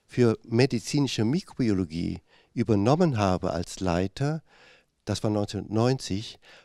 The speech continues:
war die Virologie eine Abteilung innerhalb des Instituts, meines Instituts. Und der Virologe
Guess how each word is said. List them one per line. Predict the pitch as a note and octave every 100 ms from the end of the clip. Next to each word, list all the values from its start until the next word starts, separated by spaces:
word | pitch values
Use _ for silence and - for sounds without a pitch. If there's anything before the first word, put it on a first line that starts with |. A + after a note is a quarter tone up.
| -
war | A2 C3 E3+
die | D#3+ C#3
Virologie | C3 A#2 A2 F#2+ A#2+ F3 A3
eine | - B2 G#2+
Abteilung | - - G2+ A#2 D3 -
innerhalb | C#3+ C#3+ G#2 A#2 - - _ _ _ _ _ _ _ -
des | C3
Instituts, | C3+ C#3 C#3+ - G#2 - - - _ _ _ -
meines | G#2+ F#2+ D2
Instituts. | D#2 - - - G#2 F#2+ - - - - - -
Und | C3+ C#3 - -
der | A2+
Virologe | C3 D#3+ C3+ G#2 A#2 D3 E3